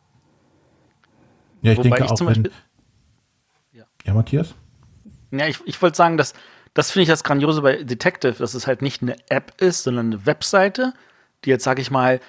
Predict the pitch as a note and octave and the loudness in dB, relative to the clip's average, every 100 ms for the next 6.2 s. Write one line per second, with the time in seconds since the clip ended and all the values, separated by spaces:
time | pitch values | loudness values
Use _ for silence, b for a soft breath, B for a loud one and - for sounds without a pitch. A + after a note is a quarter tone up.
0 | b - C3+ A#2+ E3 G3 F#3 D#3 C#3+ C#3 | b -2 0 2 2 2 2 2 0 -4
1 | - C3+ - C3 D#3+ C#3 E3 - b b | -8 -8 -4 -2 0 0 -4 -8 b b
2 | b _ C#3+ C3+ - C3 C#3+ C#3+ D#3 D3 | b _ -2 -2 -2 0 0 0 0 0
3 | A#2+ - - C3+ C3 - - B2+ B2 C#3+ | -2 -8 -10 -4 -4 -2 -2 0 0 0
4 | C3+ _ - D#3 C3 B2 B2 A#2+ A#2 A2+ | -2 _ -20 -10 -4 0 0 2 0 -2
5 | - - A#2 - D3+ - C3 B2 B2+ A#2+ | -2 -4 -2 0 0 0 -2 0 0 2
6 | A#2+ - | 0 -2